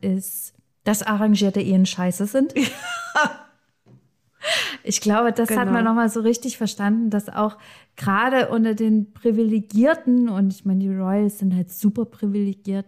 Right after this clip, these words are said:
Speaker 1: wie zermürbend das halt ist, ne? Weil er, er hätte ja auch gar nicht anders handeln können. Und was, was machst du dann, ne? Dann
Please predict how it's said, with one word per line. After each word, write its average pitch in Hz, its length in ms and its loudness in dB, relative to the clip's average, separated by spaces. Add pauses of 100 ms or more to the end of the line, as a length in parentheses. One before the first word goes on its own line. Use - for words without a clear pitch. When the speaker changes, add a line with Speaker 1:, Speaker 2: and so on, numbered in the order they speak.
(140)
Speaker 1:
wie 196 220 0
zermürbend 202 960 4 (240)
das 175 240 -2
halt 170 300 -4
ist, - 340 -8
ne? 196 300 0
Weil 190 260 2 (340)
er, 190 280 0
er 196 80 2
hätte 220 240 4
ja 196 280 2
auch - 140 -8
gar 190 160 0
nicht 185 240 -2
anders 180 600 -2 (120)
handeln 175 360 2
können. 170 320 -2
Und 175 180 0
was, 180 300 -6
was 185 180 -6
machst 196 300 2
du 185 80 -2
dann, 160 300 -2
ne? 190 180 2
Dann 196 180 4